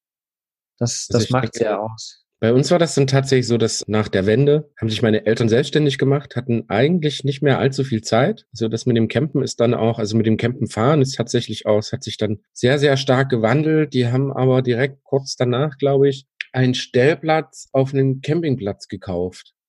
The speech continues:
Speaker 1: Mhm.
Speaker 2: Ja? Und
Speaker 1: Ein
Speaker 2: da
Speaker 1: Dauer-,
Speaker 2: stand
Speaker 1: Dauercampingplatz.
Speaker 2: Genau, richtig, so ein Dauercampingplatz.
Speaker 1: Ja.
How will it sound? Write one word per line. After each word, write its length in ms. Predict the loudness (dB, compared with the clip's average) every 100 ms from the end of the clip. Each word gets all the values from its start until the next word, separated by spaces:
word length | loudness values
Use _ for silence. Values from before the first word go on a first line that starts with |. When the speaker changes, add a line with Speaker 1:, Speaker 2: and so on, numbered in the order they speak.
| _ _
Speaker 1:
Mhm. 480 | -4 0 0 -2 -6 _ _ -6
Speaker 2:
Ja? 280 | -4 -4 -8 _ -4
Und 360 | 0 0 0
Speaker 1:
Ein 60 | 0
Speaker 2:
da 180 | 4 4
Speaker 1:
Dauer-, 200 | 6 6
Speaker 2:
stand 180 | 4 4
Speaker 1:
Dauercampingplatz. 680 | 4 2 0 -2 -2 0 0
Speaker 2:
Genau, 260 | 4 4
richtig, 240 | 2 0 -2
so 60 | -2
ein 60 |
Dauercampingplatz. 840 | 0 0 -2 -4 -8 -6 -8 -8 -6
Speaker 1:
Ja. 260 | -4 -4